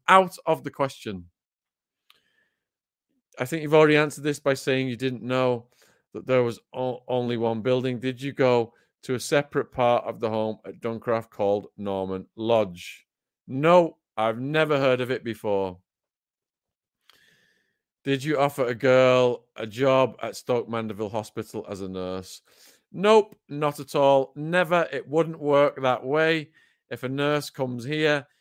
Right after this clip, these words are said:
she has to apply an extra thing like that.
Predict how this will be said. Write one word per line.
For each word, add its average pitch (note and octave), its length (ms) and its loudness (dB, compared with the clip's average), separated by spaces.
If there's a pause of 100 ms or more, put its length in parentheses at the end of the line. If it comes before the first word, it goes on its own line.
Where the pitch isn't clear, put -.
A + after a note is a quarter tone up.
(120)
she - 140 -8
has C3 220 -2
to C3 120 -6
apply C#3 640 0
an C3 120 -4
extra B2 280 -10
thing A#2+ 220 -8
like A2+ 260 -4
that. C#3 380 -4